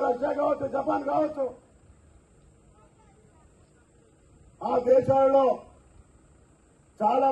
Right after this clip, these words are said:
మంది చనిపోయినా మన దగ్గర ప్రధాని గారు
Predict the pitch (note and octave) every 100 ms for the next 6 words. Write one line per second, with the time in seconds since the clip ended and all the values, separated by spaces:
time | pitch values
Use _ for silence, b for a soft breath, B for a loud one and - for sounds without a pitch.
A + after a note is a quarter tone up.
0 | B3+ B3+ B3 A#3+ C4+ A#3+ C4 C4+ D4+ D#4+
1 | - - _ _ - _ _ _ _ _
2 | _ _ _ _ _ C#3+ G#3+ C4+ A#3+ A#3+
3 | C4 C4 C4 A3 - - _ _ _ _
4 | _ _ _ - - - A3 C4 C#4+ C#4
5 | C#4 C#4 C4+